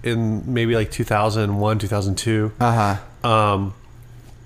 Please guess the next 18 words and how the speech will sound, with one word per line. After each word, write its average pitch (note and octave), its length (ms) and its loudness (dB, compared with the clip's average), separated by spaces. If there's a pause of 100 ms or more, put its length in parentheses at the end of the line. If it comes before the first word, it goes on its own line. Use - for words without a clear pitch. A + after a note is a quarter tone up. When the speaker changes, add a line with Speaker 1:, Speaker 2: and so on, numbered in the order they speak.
(880)
Speaker 1:
where, A#2+ 380 2
and B2 160 0
that C#3+ 120 4
was F3 140 0
kind E3 180 2
of B2+ 140 -2
when C#3 160 2
you C3 100 2
started B2+ 380 0
seeing B2+ 260 0
more A#2 280 2
and B2 80 0
more B2 160 2
indie A#2 280 0
rock A#2+ 240 0
bands B2 380 0
with A#2 300 -2
them. D#3+ 320 0